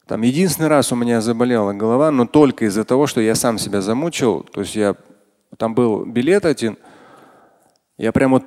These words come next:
вижу страницу, не могу вспомнить текст. То есть вот в памяти вижу страницу, в памяти, вот, ну, текст не идет. Я реально себя просто так накрутил, что заставлял себя вспомнить, так и не вспомнил.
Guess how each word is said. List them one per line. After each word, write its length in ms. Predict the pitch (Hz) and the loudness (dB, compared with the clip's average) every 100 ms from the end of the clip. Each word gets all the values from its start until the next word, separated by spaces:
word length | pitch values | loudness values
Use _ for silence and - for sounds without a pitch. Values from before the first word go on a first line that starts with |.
| - | -6
вижу 380 | 123 160 165 143 | -4 0 2 2
страницу, 560 | - 139 131 113 - | 2 0 2 0 -4
не 180 | 92 107 | -2 2
могу 220 | 160 165 | 2 2
вспомнить 440 | 135 143 120 110 - | 0 0 0 0 -2
текст. 480 | 85 - - - - | -4 -4 -8 -12 -8
То 100 | 104 | -8
есть 160 | - | -6
вот 200 | 110 - - - - | -8 -10 -20 -20 -20
в 140 | - | -6
памяти 360 | - 143 131 - | 0 2 2 0
вижу 300 | 123 165 120 | 0 0 0
страницу, 540 | - 131 151 226 - | 0 -2 -2 -2 -4
в 120 | 127 - | -8 0
памяти, 520 | 127 110 - - - _ _ | 2 2 -6 -8 -12 _ _
вот, 240 | 123 127 | -4 -2
ну, 120 | 139 139 | 0 0
текст 340 | - 170 - | 2 0 0
не 200 | 123 127 | 0 2
идет. 300 | 127 104 - | 4 0 0
Я 380 | 101 120 147 123 | -6 -2 0 2
реально 320 | 123 175 156 | 2 2 0
себя 200 | - 117 | 0 0
просто 320 | 131 127 117 | 2 0 -2
так 260 | 104 101 - - - - _ _ | -2 -4 -6 -20 -20 -20 _ _
накрутил, 500 | 107 117 143 139 139 | -4 -2 0 2 0
что 200 | 101 - | 0 -4
заставлял 600 | 95 120 - 147 147 113 | -2 0 2 0 2 0
себя 380 | 87 104 98 90 | -2 -2 -2 -2
вспомнить, 420 | - - 190 151 | -6 -2 -2 -2
так 180 | - 120 | -4 -4
и 40 | 127 | -4
не 100 | 131 | -4
вспомнил. 480 | - 92 - - | -6 -8 -8 -16